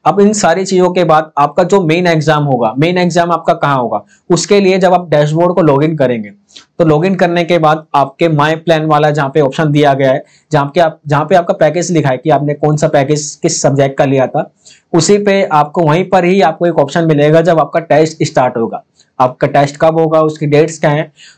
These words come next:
तो उसके लिए आप वेबसाइट पे नीचे की तरफ देखेंगे तो शाइन ओलंपिया डॉट कॉम पर नीचे की तरफ डेट शीट का एक ऑप्शन दिया गया है, वहाँ पे पूरी लिस्ट दी गई है कि किस, कौन सा एग्जाम किस दिन ओपन है।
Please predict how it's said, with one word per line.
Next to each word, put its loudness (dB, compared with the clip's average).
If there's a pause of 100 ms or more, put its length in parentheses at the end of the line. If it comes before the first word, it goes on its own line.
तो 2
उसके 0
लिए 2
आप 0
वेबसाइट 0
पे 0
नीचे 0
की -2
तरफ 0
देखेंगे 0
तो -2
शाइन -2
ओलंपिया 0
डॉट -4
कॉम -2
पर -2 (920)
नीचे 2
की 0
तरफ 2
डेट -2
शीट -2
का 2
एक 0
ऑप्शन 0
दिया 2
गया -2
है, -4 (240)
वहाँ 0
पे 0 (120)
पूरी 0 (120)
लिस्ट 0
दी 2
गई 2
है 2
कि -6
किस, -4
कौन 0
सा 2
एग्जाम -2 (200)
किस 0
दिन 2
ओपन -2
है। -12